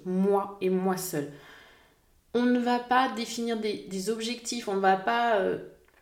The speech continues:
faire des choix en fonction des autres, on doit les faire en fonction de soi. Donc je veux éliminer un vieux schéma. Quelle est moi ma part de responsabilité là-dedans ? Comment,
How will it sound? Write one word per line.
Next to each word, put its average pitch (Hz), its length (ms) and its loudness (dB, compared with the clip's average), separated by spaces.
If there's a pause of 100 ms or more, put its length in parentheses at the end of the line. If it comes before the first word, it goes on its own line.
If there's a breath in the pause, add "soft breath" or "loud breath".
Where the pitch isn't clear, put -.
(840)
faire 208 260 2
des 208 120 4
choix 285 640 0 (160)
en 208 120 2
fonction 220 260 -2
des 226 200 2
autres, 226 180 -6
on 202 60 0
doit 202 120 4
les 190 80 2
faire 226 160 -2
en 214 40 0
fonction 190 380 -4
de 185 120 -4
soi. 175 260 -6
Donc 170 140 -6
je 175 100 -2
veux 240 160 0 (140)
éliminer 240 580 0
un 190 140 2
vieux 214 160 -2
schéma. 196 580 -2 (1300)
Quelle 233 180 2
est 240 80 4
moi 233 320 4
ma 240 140 2
part 208 140 0
de 202 60 -4
responsabilité 196 760 -4
là-dedans ? 170 320 -6 (260)
Comment, 208 480 0